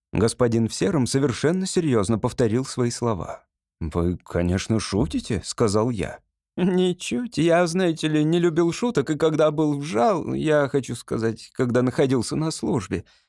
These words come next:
а в настоящем моем грустном положении совсем уже не до шуток. Крушение будет, непременно". "Откуда вы знаете?" "На этот вопрос позвольте промолчать".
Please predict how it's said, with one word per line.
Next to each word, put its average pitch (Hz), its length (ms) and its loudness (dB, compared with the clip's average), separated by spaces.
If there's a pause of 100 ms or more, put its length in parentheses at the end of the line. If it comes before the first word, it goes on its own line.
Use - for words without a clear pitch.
(200)
а 190 140 2
в 180 60 0
настоящем 185 760 2
моем 180 280 2
грустном 156 400 0
положении 143 520 2
совсем 123 640 0
уже 95 180 -4
не 113 160 2
до 117 160 0
шуток. - 720 -10
Крушение 170 720 2
будет, 160 680 -4
непременно". 139 840 0 (320)
"Откуда 151 600 2
вы 143 100 2
знаете?" 175 600 -2 (200)
"На 175 300 4
этот 190 320 -2
вопрос 220 480 0
позвольте 151 560 0
промолчать". 160 840 -6